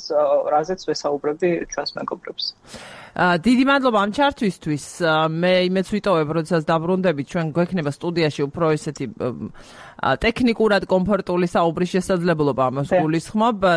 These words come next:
Speaker 2: მეტი კითხვა, ა, მაქვს, ცხადია და ახლა დაგემშვიდობები. ძალიან დიდი მადლობა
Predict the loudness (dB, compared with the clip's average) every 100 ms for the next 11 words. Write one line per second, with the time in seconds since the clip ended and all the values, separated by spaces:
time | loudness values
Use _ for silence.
0 | 2 -2 -4 -8 -8 -4 0 2 0 -2
1 | 0 0 -4 -6 -4 -2 0 2 2 2
2 | -2 -4 -16 -6 0 2 2 2 0 0
3 | 0 2 0 2 2 2 0 0 0 2
4 | 2 4